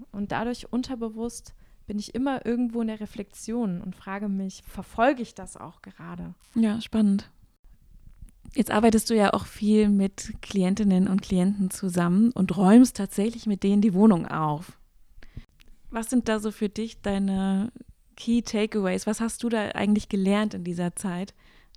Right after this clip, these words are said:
Speaker 2: in der wirklich sehr intimen Arbeit auch?
Speaker 1: Ich habe auf jeden Fall gelernt, wie unterschiedlich Menschen sind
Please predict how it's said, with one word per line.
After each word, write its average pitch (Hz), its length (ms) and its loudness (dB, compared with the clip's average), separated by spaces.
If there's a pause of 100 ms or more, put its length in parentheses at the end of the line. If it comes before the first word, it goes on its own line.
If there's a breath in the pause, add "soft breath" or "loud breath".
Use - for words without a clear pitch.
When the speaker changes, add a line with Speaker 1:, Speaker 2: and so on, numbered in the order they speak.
(240)
Speaker 2:
in 190 180 2
der 185 180 2
wirklich 208 340 -8
sehr 202 260 -2
intimen 202 560 -2
Arbeit 175 580 -4
auch? 175 280 -12 (680 soft breath)
Speaker 1:
Ich - 180 -6
habe 269 180 -4
auf 233 120 -6
jeden 254 180 -4
Fall 233 160 -8
gelernt, 214 480 -4
wie 214 160 -4
unterschiedlich 214 760 -10
Menschen 185 420 -8
sind 262 320 -12